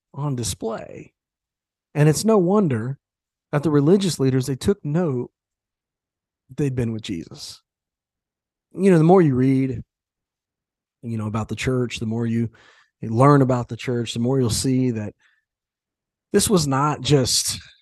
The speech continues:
uh, an isolated, you know, display of courage from Jesus's followers. It, it was a lifestyle, right? Like, in fact, you know, historians suggest that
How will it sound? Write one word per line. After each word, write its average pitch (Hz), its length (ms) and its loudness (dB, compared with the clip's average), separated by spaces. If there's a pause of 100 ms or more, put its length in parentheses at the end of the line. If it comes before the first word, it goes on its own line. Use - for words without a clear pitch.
(340)
uh, 113 180 -6
an 131 180 -2
isolated, 135 840 2 (160)
you 131 160 -2
know, 110 420 -2 (1300)
display 135 520 4
of 117 120 0
courage 127 440 4
from 113 180 -6
Jesus's 117 500 -2
followers. 113 640 -6
It, 143 140 -4
it 180 140 0
was 190 140 2
a 131 60 -4
lifestyle, 98 800 -8 (640)
right? 175 140 0
Like, 143 260 -2 (220)
in 143 100 2
fact, 190 300 4 (140)
you 202 100 0
know, 170 120 -2
historians 185 720 2
suggest 147 400 -4
that 143 180 -4